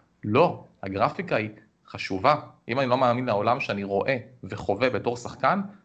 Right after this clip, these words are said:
כן, זה מוריד לי, אז אולי זה לא הדבר הכי חשוב, אבל להגיד שהגרפיקה לא חשובה,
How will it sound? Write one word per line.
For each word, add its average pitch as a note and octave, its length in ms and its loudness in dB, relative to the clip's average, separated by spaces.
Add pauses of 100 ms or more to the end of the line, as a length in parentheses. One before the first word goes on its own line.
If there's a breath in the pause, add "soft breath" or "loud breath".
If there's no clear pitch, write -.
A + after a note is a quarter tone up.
(100)
כן, G3 180 6
זה D3 120 -2
מוריד C#3+ 340 0
לי, G#2 180 -6
אז F#2+ 160 -2
אולי A2 140 4
זה G#2+ 120 0
לא A2 120 4
הדבר G2+ 300 0
הכי D3 200 -6
חשוב, A#2 360 -6
אבל F#2 160 0
להגיד F#2 280 -4
שהגרפיקה A#2 600 -2
לא C3 80 2
חשובה, C3 560 2